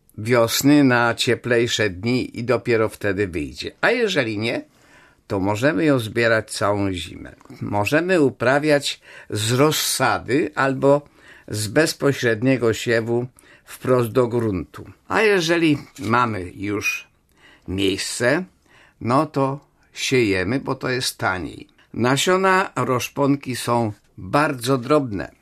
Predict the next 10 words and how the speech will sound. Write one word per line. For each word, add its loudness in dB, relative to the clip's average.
drobniejsze 4
może 2
nawet 0
od -6
maku. 2
I 0
jeżeli 4
planujemy 2
wysiew -2
bezpośredni, -6